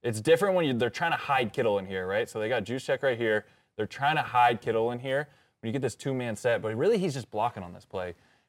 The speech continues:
And he kinda sees Brock. You can see it on the film if you look back. He kinda just rolls out there, and he,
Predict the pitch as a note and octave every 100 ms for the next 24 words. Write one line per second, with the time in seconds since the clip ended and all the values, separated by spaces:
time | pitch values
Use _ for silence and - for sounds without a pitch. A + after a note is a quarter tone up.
0 | - A#2+ - E3 D#3 - E3 D3 A2+ C#3
1 | C#3 C3+ A#2 A2 - D3+ D#3+ C3 - _
2 | _ _ _ A#2+ A#2 - D#3+ D3 A#2+ A#2+
3 | A#2+ A2 B2+ C3+ A2+ A#2+ - C3+ B2 A2+
4 | G#2+ A#2+ C3+ C#3+ E3 D#3+ C#3 B2+ B2 A#2+
5 | A2